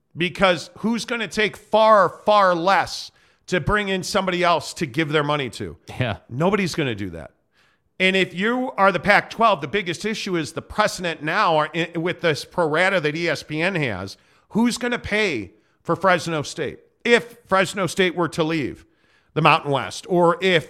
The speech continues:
Speaker 1: San Diego State were to leave the Mountain West?
Speaker 2: Mm-hmm.
Speaker 1: The question is, what, what are you getting? And again, I think as we reported almost exclusively, E S P N's into this for ninety million dollars a year. That's it. So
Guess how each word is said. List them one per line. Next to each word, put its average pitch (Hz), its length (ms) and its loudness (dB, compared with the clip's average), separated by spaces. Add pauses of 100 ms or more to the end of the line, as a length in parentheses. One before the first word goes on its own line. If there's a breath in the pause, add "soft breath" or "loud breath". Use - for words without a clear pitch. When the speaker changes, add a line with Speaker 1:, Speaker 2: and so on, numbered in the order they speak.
(140)
Speaker 1:
San 190 380 0
Diego 165 220 0
State 165 320 -2
were 151 140 -2
to 160 140 -6
leave 160 180 -2
the 135 80 -2
Mountain 139 300 -2
West? 139 280 -4
Speaker 2:
Mm-hmm. 113 280 0 (480)
Speaker 1:
The 156 80 -2
question 202 420 0
is, 156 140 -4
what, 170 440 -2 (220)
what 151 320 0
are 208 40 -2
you 180 140 -4
getting? 151 400 -2
And 151 140 -8
again, 160 520 -2 (420)
I 143 120 2
think 175 340 -2 (540)
as 160 200 2
we 196 140 0
reported 196 440 2
almost 185 300 -2
exclusively, 170 800 -4
E 196 160 0
S 226 160 -2
P 202 160 -4
N's 180 220 -2
into 175 200 -2
this 147 220 -4
for 135 140 -8
ninety 165 340 -2
million 165 300 -2
dollars 143 340 0
a 131 80 -4
year. 98 320 -10
That's 127 260 -4
it. 80 220 -6 (800)
So 185 360 4